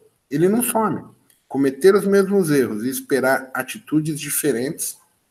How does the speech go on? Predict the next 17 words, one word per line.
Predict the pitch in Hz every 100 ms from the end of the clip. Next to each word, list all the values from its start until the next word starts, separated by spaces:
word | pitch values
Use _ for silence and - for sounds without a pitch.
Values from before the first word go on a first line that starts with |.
| _ _ _ _ _ _ _ _ _ -
é |
complicado. | - 185 185 - 117 - - _ -
Então, | 127 127 196 - - - _ _ _ _
você | 123 127 127
tem | - 147
que |
adotar | 151 156 147 139
a | 139
postura | 139 135 - 143 139
que, | 139 143 135 117 - - _ _ _ _ _
na | 110 113
minha | 135
opinião, | 156 151 135 123 135 160 180 - _ _ _ -
é | 101
uma | 107
postura | 117 110 131 127
vitoriosa, | 123 123 139 131 98 104 135 180 214